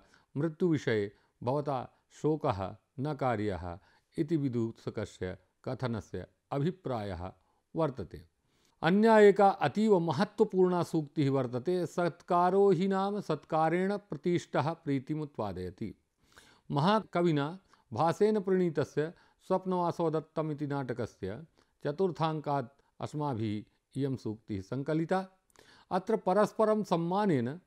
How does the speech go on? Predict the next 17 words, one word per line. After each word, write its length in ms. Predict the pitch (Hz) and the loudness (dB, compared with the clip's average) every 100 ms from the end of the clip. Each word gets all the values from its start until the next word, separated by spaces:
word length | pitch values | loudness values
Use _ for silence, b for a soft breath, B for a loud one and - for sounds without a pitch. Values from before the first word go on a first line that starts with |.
| _ _ - | _ _ -2
प्रेमवृद्धिः 720 | 156 214 202 170 139 131 160 | 0 2 2 0 -2 0 0
प्रतिपादिता 680 | 165 156 160 131 98 98 | -2 -10 -6 -4 -4 -8
अस्ति। 360 | 92 85 _ 76 - _ _ b b - | -10 -12 _ -20 -20 _ _ b b -6
विदूषकः 760 | 127 160 170 170 156 120 139 165 b b - | -2 0 0 0 0 0 -4 -10 b b -6
वत्सराजम् 720 | 143 - 190 175 170 170 165 - | -6 -2 0 2 2 0 -4 -8
उदयनं 420 | 147 139 151 156 147 | -4 -2 0 -2 -4
सूचयति 600 | 175 160 131 107 139 165 b b b | -2 0 0 0 -4 -10 b b b
यत् 200 | 147 147 | -4 -2
मगधराजः 920 | 139 156 190 175 175 151 151 117 110 104 b b _ - | -4 0 2 2 2 2 2 0 -2 -6 b b _ -8
भवन्तम् 680 | 104 151 165 160 151 120 110 b b | -2 0 0 0 0 -2 -6 b b
अग्रतः 500 | - 147 180 180 175 | -6 -4 -4 0 2
कृत्वा 540 | 160 156 135 139 117 107 b b | 2 -4 -6 -6 -4 -6 b b
स्वमित्राणि 840 | _ - 185 190 190 160 147 131 113 _ _ - | _ 0 0 0 -2 -4 -2 -4 -6 _ _ -4
साक्षात्कर्तुम् 1000 | 156 147 - 151 135 - 120 104 113 98 - _ _ | -2 -2 -4 -4 -4 -4 -8 -6 -8 -8 -12 _ _
इच्छति। 580 | 127 - - 101 78 90 _ b b b | -10 -8 -8 -8 -10 -16 _ b b b
अतः 280 | - - 156 | -8 -2 0
भवान् 420 | 165 147 135 117 | 0 -2 -4 -6